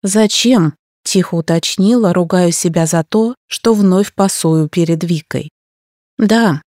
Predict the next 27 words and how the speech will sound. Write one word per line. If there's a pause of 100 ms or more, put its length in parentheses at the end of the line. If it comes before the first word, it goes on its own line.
в
одном
слове
была
вымещена
вся
злость
и
обида
на
сестру, (340)
которую
я
не
смогла
перебороть
за
прошедшие
два
года. (680)
Но
и
на
себя
я
тоже
злилась.